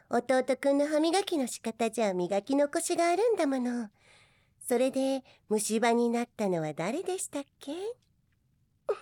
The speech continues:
<laughs> わかればよろしい。はい。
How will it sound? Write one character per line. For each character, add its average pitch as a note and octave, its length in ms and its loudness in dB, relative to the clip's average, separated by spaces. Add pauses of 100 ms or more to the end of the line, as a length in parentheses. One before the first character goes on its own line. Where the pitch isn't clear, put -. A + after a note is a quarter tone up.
(1300)
<laughs> - 0 -
わ B3+ 180 2
か D#4 220 2
れ C#4 160 2
ば F#3 100 -8
よ F3 300 -12
ろ A#3 180 -6
し - 280 -6
い。 - 20 2 (1000)
は - 240 -4
い。 G#4+ 40 4